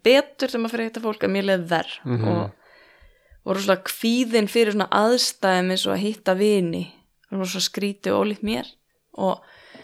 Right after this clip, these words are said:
Speaker 1: og með stöðugan kökk í hálsinum og illt í maganum og bara alls konar eitthvað skrítið, sko. Og langaði helst eiginlega bara alltaf að vera í rúminu. <laughs> Og,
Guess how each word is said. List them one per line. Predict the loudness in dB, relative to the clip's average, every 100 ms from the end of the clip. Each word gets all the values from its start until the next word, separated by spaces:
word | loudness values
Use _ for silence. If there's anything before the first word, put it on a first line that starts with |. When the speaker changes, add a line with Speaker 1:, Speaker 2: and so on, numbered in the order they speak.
| -20 _ _ _ -20
Speaker 1:
og | -20 -6
með | -4 2
stöðugan | 4 4 2 -2
kökk | -2 -2 -4
í | 0
hálsinum | 0 0 0 0 2 2 2 2 4
og | 4 4 4 2 -4 -12 _ _
illt | -8 -6 -2
í |
maganum | 0 2 4 4 4 2 2 0 0 0 2
og | 2 2
bara | 2 2 4
alls | 2 2 -4
konar | -4 -2 0 0
eitthvað | 0 -2 -2 -12 _ _ _ _ _ _ _ -14
skrítið, | 0 2 2 2 2
sko. | 2 -8 -10 -16
Og | 0 2 4
langaði | 4 4 2 2
helst | 0
eiginlega | 0 0 2
bara | 0
alltaf | 0 2 4 4 0
að | 0
vera | 0 2
í |
rúminu. | 4 4 2 -6 -14 _ _ _ _ _ _ 0
<laughs> |
Og, | 0